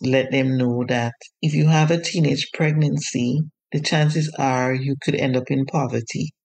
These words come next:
And that's what we don't want. We want our young people to be able to have information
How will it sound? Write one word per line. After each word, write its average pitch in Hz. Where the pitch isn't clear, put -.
And 147
that's 139
what 156
we 156
don't 135
want. -
We 139
want 139
our 156
young 151
people 135
to 135
be 131
able 127
to 127
have 156
information 143